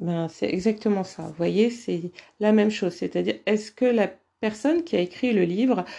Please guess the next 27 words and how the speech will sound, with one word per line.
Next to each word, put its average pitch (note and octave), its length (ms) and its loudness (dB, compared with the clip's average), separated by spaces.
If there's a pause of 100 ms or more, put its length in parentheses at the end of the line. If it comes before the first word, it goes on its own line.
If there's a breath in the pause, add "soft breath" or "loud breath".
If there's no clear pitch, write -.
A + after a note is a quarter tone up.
(160 loud breath)
est-ce G3 160 -8
que G#3 60 -2
le F#3 120 0
chercheur B3+ 500 -2
qui - 120 -2
a F#3+ 60 2
écrit F3+ 320 0
le F#3+ 120 0
livre, G3 460 2 (500 loud breath)
euh, E2+ 800 0 (720)
garde A3+ 460 4
une G#3 300 4
logique A#3 800 4 (140)
en A3 140 0
lui-même ? G3 500 2 (1600)
Et A#3 160 6
une G#3+ 140 8
logique A3+ 420 4
par G#3+ 140 -2
rapport A3+ 380 0
à G3+ 100 4
ce G3+ 160 -8
que - 300 0
il A#3+ 240 6
ou G#3 100 4
elle A3+ 220 4
démontre. F#3 560 2